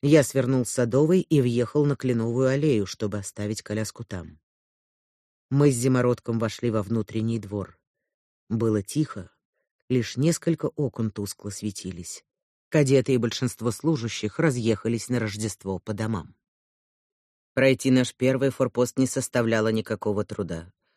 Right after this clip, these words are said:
Сторож и двое солдат, лишь только мой воспитанник приблизился и заговорил с ними, начали увлечённо браниться между собой, не замечая ничего вокруг,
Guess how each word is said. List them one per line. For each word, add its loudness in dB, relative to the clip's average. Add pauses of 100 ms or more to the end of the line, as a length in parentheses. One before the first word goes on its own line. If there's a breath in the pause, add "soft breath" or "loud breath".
(260)
Сторож 2
и 2
двое 4
солдат, -2 (120)
лишь -2
только -2
мой 4
воспитанник 0
приблизился 0
и -2
заговорил 0
с -8
ними, 2 (380 loud breath)
начали 6
увлечённо 4
браниться 0
между 0
собой, 2
не 4
замечая 4
ничего 0
вокруг, -2